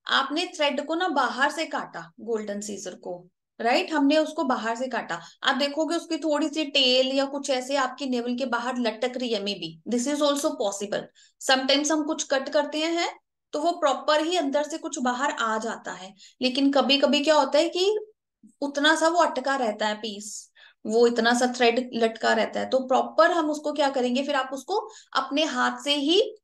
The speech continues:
पुल करके बाहर निकाल सकते हो और थ्रो कर दो अर्थ में, ठीक है? अर्थ में थ्रो कर दो और रिक्वेस्ट करो, "मदर अर्थ, प्लीज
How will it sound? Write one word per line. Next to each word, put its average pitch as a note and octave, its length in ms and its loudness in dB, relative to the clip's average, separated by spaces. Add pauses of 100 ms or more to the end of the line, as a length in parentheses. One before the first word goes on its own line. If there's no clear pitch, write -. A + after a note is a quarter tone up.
(360)
पुल E4+ 220 2
करके C4 300 0
बाहर A#3+ 300 -2
निकाल A3+ 320 -4
सकते G3+ 340 -12
हो F#3 220 -14 (920)
और C4+ 240 2
थ्रो C#4+ 220 6
कर D#4+ 180 6
दो D#4 200 2
अर्थ C#4 480 0
में, D#4 320 0 (760)
ठीक C4 200 -4
है? - 280 -4
अर्थ C4 240 -2
में D4+ 180 2
थ्रो C#4+ 200 0
कर C#4+ 200 2
दो D#4+ 380 -2 (240)
और B3+ 180 0
रिक्वेस्ट C#4+ 580 0
करो, D4+ 480 2 (400)
"मदर B3 400 0
अर्थ, C#4+ 460 -2 (560)
प्लीज F4 720 -2